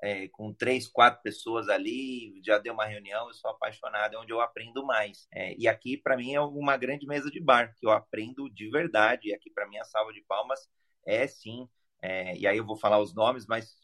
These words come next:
que represente os nomes de todos que já passaram por aqui. Então, é a Carla, é o Renato, é o Leandro, é o Fábio, é o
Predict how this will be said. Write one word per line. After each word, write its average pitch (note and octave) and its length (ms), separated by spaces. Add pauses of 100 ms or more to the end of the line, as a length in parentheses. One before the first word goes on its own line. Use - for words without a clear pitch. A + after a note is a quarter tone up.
(140)
que A#2 120
represente A#2 500
os G2+ 100
nomes A2+ 300
de G#2+ 160
todos B2+ 380
que G#2 120
já A2 120
passaram A2 400
por A#2+ 160
aqui. G2+ 200
Então, G2+ 300
é A#2 100
a A2+ 80
Carla, A2 540
é G#2 80
o G#2 60
Renato, G#2 520
é G2 60
o G2+ 60
Leandro, G2+ 500
é - 20
o G2 60
Fábio, F#2+ 440
é - 20
o - 60